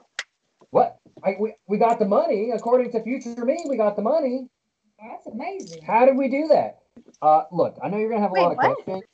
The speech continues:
Speaker 1: and I don't have a lot of answers because, mostly because I'm a pre-recorded message from the future, but just know that you got the money. You, you pulled an all-nighter, you hoard yourself out a whole lot, and, man, a whole lot of, Big Al's got a whole lot of love. Well, okay, well,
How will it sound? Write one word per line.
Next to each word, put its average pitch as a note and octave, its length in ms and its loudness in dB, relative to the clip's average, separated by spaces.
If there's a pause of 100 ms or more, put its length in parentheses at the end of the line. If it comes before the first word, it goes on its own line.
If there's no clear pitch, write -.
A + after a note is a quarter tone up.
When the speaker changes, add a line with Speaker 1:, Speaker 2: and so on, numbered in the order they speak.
Speaker 1:
and B3 100 -4
I C#3 60 0
don't D#3+ 140 -2
have D3+ 100 0
a D3 40 -4
lot D3 180 2
of A#2+ 80 -4
answers F3 480 -6
because, C3+ 340 -6
mostly D3+ 320 -4
because C#3 320 0
I'm C3 140 -2
a A#2+ 40 -6
pre-recorded C3+ 600 -4
message B2+ 320 -6
from A#2 120 -8
the G#2+ 60 -6
future, C#3+ 380 -6
but A#2+ 340 2 (300)
just C4 120 -6
know D4 120 6
that B3+ 100 6
you G#3 80 0
got G3 180 6
the - 80 -4
money. A#2+ 280 -2
You, E3 240 -6
you F3+ 100 -8
pulled A3+ 240 2
an G#3+ 80 2
all-nighter, G#3 520 4
you F#3 140 -4
hoard F#3 200 -2
yourself F3 300 -2
out F#3 140 4
a E3+ 240 6
whole F3 300 4
lot, F3 320 4
and, B2+ 320 -4
man, C#3+ 240 -4
a A#2 60 -6
whole D3+ 320 2
lot C#3+ 240 2
of, B2 180 -4 (480)
Big C#3 160 -2
Al's G2+ 280 -4
got F#2+ 140 -4
a F2+ 120 -4
whole A#2 200 -2
lot B2 180 0
of B2 120 0
love. F2 300 -6 (1300)
Well, - 560 -6
okay, A#3 300 6 (100)
well, F#3+ 300 0